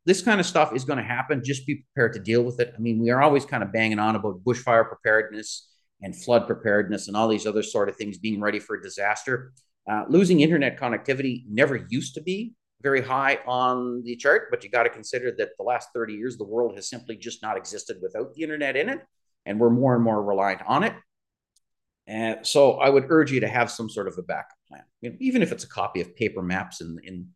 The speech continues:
the glove box in your car, that sort of thing. Uh, and, uh, I, I'd be remiss not to mention the cybersecurity angle. Just realize that there are cyber criminals out there seeking to capitalize on this.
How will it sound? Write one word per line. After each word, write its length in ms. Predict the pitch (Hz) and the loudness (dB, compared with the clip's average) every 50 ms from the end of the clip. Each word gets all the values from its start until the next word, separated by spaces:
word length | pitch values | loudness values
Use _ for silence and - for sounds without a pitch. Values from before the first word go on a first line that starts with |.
| _ - | _ -14
the 40 | 104 | -8
glove 320 | 87 110 101 101 - - | -4 -2 -2 -2 -2 -4
box 360 | 85 82 76 - - - - | -6 -6 -6 -8 -10 -12 -10
in 100 | 92 87 | -10 -10
your 100 | 87 - | -10 -12
car, 320 | - - - 101 85 73 67 64 | -10 -8 -6 -4 -4 -4 -6 -10
that 100 | 73 - | -12 -12
sort 200 | - - 76 69 | -12 -12 -12 -12
of 80 | 69 _ | -12 _
thing. 180 | - 73 - _ _ _ _ _ _ _ _ _ _ _ 95 | -20 -20 -20 _ _ _ _ _ _ _ _ _ _ _ -6
Uh, 220 | 95 95 98 - - - | -2 -2 -2 -2 -2 -2
and, 260 | 104 104 107 104 101 | -2 0 0 0 2
uh, 200 | 101 95 95 - - | 2 2 2 2 2
I, 120 | 104 104 - - - - _ - | 0 0 0 -2 -6 -6 _ 2
I'd 160 | 135 135 127 | 2 4 4
be 80 | 131 120 | 4 4
remiss 340 | 110 110 107 107 104 - | 4 4 2 2 0 -2
not 160 | - 101 95 - | -4 -4 -4 -4
to 60 | - | -4
mention 300 | 92 92 92 - - 95 | -6 -6 -6 -6 -10 -12
the 180 | 87 - - 104 | -10 -4 -2 0
cybersecurity 580 | 92 92 92 - - - - 104 107 104 101 | 0 0 -2 -6 -12 -10 -6 -4 -2 0 0
angle. 300 | 101 101 98 95 95 - _ - | 0 0 -2 -4 -6 -8 _ 2
Just 180 | 156 156 - | 2 2 2
realize 540 | 135 131 135 135 123 110 117 117 117 107 - | 4 4 6 6 6 6 6 6 4 2 0
that 300 | - 101 104 104 104 - - _ | -2 -2 0 0 0 -2 -4 _
there 200 | - 107 107 - | -2 -2 -2 -2
are 180 | - 107 101 98 | 0 0 0 0
cyber 380 | - - 123 117 117 110 107 - | 0 2 2 2 2 2 0 -4
criminals 360 | - 123 107 104 101 95 101 | -4 -2 -2 -2 -2 -2 0
out 180 | 107 107 - | -2 -2 -2
there 120 | - 107 98 | -2 -4 -4
seeking 400 | - - 131 120 127 113 110 - | -4 -6 -6 -6 -6 -6 -8 -10
to 60 | 98 | -8
capitalize 640 | - - 120 120 117 120 120 117 113 113 113 110 - 113 | -4 0 0 0 0 0 2 2 4 4 2 2 0 -2
on 180 | 107 110 110 | -2 -2 -2
this. 360 | 113 117 117 117 - - _ | -2 -2 -4 -4 -8 -16 _